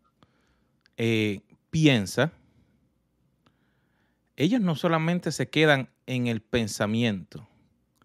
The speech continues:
sino que comienzan a mover ese día a día y se mantienen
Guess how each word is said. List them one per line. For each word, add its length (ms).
sino 260
que 140
comienzan 880
a 140
mover 500
ese 260
día 200
a 60
día 420
y 120
se 200
mantienen 1120